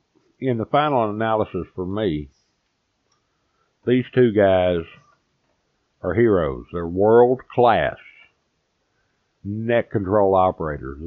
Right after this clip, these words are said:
These guys need to be calling M com nets, and probably do,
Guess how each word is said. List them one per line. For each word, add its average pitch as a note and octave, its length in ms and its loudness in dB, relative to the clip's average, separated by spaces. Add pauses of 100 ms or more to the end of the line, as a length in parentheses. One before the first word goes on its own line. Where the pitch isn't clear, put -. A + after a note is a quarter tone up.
These A#2 320 -4
guys G2+ 560 0 (100)
need G2+ 600 -2
to A2 80 -4
be G#2 220 0
calling F#2+ 720 -2 (320)
M G2+ 260 -4
com G2 460 -2
nets, F#2 320 -6
and G2 200 -4
probably C3+ 440 0
do, G2+ 420 -4